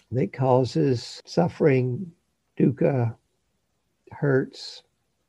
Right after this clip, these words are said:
anyone else or yourself. This would include things like not cheating on your spouse. I mean,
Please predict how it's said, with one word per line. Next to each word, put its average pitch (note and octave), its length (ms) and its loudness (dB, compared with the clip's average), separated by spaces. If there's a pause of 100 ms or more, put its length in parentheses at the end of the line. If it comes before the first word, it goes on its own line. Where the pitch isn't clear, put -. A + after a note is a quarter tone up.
(340)
anyone B2 520 -2
else - 600 -8 (300)
or G3 180 0
yourself. D#3 760 -6 (2250)
This D3+ 320 6
would D#3+ 240 6 (100)
include D3 680 4
things C#3 340 0
like B2 240 4 (200)
not C3 240 2
cheating C3 340 0
on A2 160 2
your A2 140 -2
spouse. B2+ 560 0
I A#2+ 60 -2
mean, A#2 460 -8